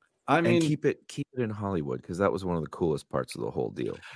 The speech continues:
Speaker 1: Kind of, yeah. Nineteen thirties, nineteen twenties Hollywood. You know, you just go shoot at the, uh, the Griffith Observatory, use all those, like, cool exteriors. That was super fun.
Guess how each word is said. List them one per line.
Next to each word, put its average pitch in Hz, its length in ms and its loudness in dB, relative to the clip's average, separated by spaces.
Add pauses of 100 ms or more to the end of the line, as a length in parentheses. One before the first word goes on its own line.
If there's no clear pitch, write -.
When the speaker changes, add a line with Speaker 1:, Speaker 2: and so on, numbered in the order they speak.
(240)
Speaker 1:
Kind 196 280 12
of, 143 120 12
yeah. 135 340 12
Nineteen 226 480 8
thirties, 190 420 8
nineteen 165 600 2
twenties 151 580 4
Hollywood. 139 920 6 (340)
You 135 100 6
know, 135 100 8
you 131 200 6
just 127 200 -4
go 139 140 10
shoot 147 340 8
at 131 100 6
the, 127 200 8
uh, 110 320 8 (180)
the 120 80 -2
Griffith 131 320 0
Observatory, 127 720 2
use 123 280 2
all 117 80 4
those, 117 180 2
like, 107 240 -2
cool 127 300 0
exteriors. 123 640 2
That 165 180 4
was 185 240 4
super 107 280 -4
fun. 98 260 -2